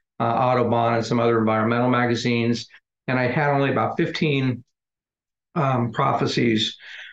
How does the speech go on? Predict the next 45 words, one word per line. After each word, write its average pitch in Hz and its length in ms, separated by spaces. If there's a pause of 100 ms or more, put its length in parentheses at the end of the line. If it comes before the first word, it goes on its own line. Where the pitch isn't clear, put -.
(220)
um, 120 540
that 123 220
I 123 80
was 120 120
gonna 113 240
test. - 480 (680)
And 127 100
it 120 40
was, 117 100
it 127 120
was 110 140
a 117 80
small 123 340
test. - 380 (640)
And, 127 600
but, 135 260 (120)
pro-, 120 240
but 113 220 (140)
I 143 60
wanted 143 340
to 156 80
make 139 140
sure 143 200
that 135 200
every 135 240
one 127 160
of 123 120
them 120 140
had, 113 300
there 120 100
was 113 160
some 123 160
sort 120 220
of 104 160
data 123 300
behind 110 580
to 107 60
say, 113 240
"Yes, 113 240
this 110 180
has 110 140
happened. 110 340
What's 110 140
the - 80
probability?" 107 760